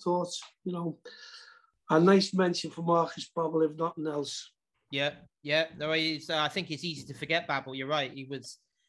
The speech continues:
Speaker 2: he was operating at a very high level, wasn't he, in that, that treble winning season before, um, before illness struck. So, um, yeah, that's a, that's, that's a good six there, Tom. How, how, Barry, how does that, how does that compare to the votes we had in?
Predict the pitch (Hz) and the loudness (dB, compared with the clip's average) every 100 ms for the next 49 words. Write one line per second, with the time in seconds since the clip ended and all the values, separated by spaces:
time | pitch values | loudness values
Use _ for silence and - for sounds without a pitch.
0 | _ 147 147 151 139 156 151 151 147 135 | _ -6 -2 -2 -2 -2 -2 -2 -4 0
1 | 151 147 143 143 139 131 139 135 131 135 | 0 0 0 0 0 -2 -6 -6 -6 -4
2 | 139 135 143 135 _ _ _ _ - 160 | -6 -6 -10 -12 _ _ _ _ -4 -4
3 | 147 147 139 131 156 139 127 127 135 131 | -2 -4 -6 -6 -6 -6 -8 -10 -12 -10
4 | 156 139 135 131 135 131 123 123 _ _ | -10 -8 -6 -4 -4 -6 -12 -18 _ _
5 | _ _ 143 - 147 143 143 139 - - | _ _ -12 -6 -2 -2 -2 -4 -8 -8
6 | 131 - _ _ - 139 131 127 131 135 | -8 -8 _ _ -16 -14 -12 -8 -8 -8
7 | 127 123 _ _ _ _ _ _ _ _ | -14 -20 _ _ _ _ _ _ _ _
8 | - 190 214 190 - 180 180 180 - _ | 2 2 2 -2 -6 -2 -2 -4 -12 _
9 | 175 175 - 165 - 180 185 - 196 - | -14 -14 -12 -12 -8 -6 -6 -6 -8 -4
10 | 196 185 190 208 220 240 190 202 220 214 | -4 -2 0 0 0 -4 -2 0 2 4
11 | 226 214 214 202 214 - - 175 180 180 | 4 4 2 0 0 -2 -6 -6 -2 -2
12 | 190 185 180 190 185 185 175 170 190 190 | -2 -6 -6 -2 -2 -2 -6 0 0 0
13 | - 170 156 160 | -4 -2 0 -4